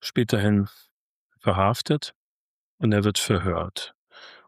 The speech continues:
Und in dem von der Tscheka aufgenommenen Verhörprotokoll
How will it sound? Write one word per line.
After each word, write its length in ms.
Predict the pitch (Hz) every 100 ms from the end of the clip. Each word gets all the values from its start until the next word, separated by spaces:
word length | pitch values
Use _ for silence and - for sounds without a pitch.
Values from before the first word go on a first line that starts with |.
| -
Und 140 | 113
in 120 | 110
dem 200 | 110 131
von 200 | 131 135
der 280 | 123 123 120 160
Tscheka 400 | - 131 - 143
aufgenommenen 680 | 131 123 139 117 117 117 107
Verhörprotokoll 880 | - 101 120 - - 101 - 120